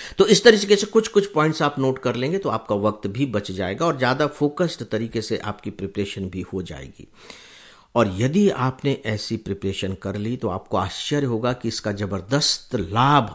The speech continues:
आपको प्री एग्जामिनेशन में उस समय मिलेगा जिस पर मैं लगातार बात कर रहा हूं, elimination पर।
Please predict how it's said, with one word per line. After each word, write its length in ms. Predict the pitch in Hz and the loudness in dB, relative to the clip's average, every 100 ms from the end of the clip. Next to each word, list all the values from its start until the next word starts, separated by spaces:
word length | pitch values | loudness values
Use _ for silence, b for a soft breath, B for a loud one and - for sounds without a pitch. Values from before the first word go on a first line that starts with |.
| - | 0
आपको 360 | 110 - - 110 | 0 0 -2 -2
प्री 360 | - 143 180 | 0 4 4
एग्जामिनेशन 1080 | 170 120 104 95 107 107 104 110 147 - 143 | 4 0 -2 -2 0 2 2 2 2 2 0
में 240 | 135 135 - | 2 -2 -2
उस 220 | 127 - - | -6 -4 -2
समय 240 | 104 104 | 0 0
मिलेगा 520 | 95 92 104 110 120 120 B B B B 131 | 0 -2 0 4 4 2 B B B B 2
जिस 200 | 139 - | 4 4
पर 180 | 147 | 2
मैं 200 | 123 123 | 4 4
लगातार 640 | 107 110 107 - 131 143 123 | 4 2 2 2 2 2 2
बात 380 | 101 113 113 - | 4 4 2 -2
कर 140 | 104 | 0
रहा 200 | 101 101 | 0 -2
हूं, 300 | 92 104 98 - B B B B _ - | -2 -2 -2 -6 B B B B _ 6
elimination 960 | 135 123 113 110 120 - 107 98 92 - | 8 8 6 6 4 2 -2 0 -2 -4
पर। 220 | 69 65 | -12 -12